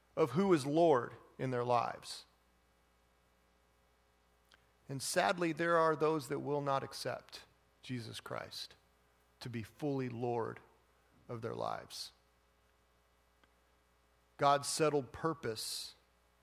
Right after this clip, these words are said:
is for us. But yet Romans one eighteen says that some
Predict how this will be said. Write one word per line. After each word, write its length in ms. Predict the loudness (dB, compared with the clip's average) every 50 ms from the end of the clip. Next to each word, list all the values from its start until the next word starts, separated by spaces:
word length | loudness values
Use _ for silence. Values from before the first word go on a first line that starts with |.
| _ _ _ _ _ _ _
is 160 | -8 -6 -6 -6
for 300 | -8 -4 -4 0 2 2
us. 720 | 2 2 0 -4 -6 -8 -8 -8 -8 -10 -12 -14 -14 -18 -20 _ _ _ _ _ _ _ _ _ _ _ _ _ _ _ _ _ _ _ _ _ _ _ _ _
But 140 | -4 -2 0
yet 280 | 6 8 8 8 8
Romans 480 | 6 6 6 6 6 6 4 2 0 -2
one 360 | 2 4 4 6 6 4 2
eighteen 580 | 0 0 -2 -2 -2 -4 -2 -2 0 0 0 -2
says 340 | -2 0 2 2 2 2 -2
that 140 | -6 -6
some 520 | -6 -2 2 4 4 6 4 4 2 0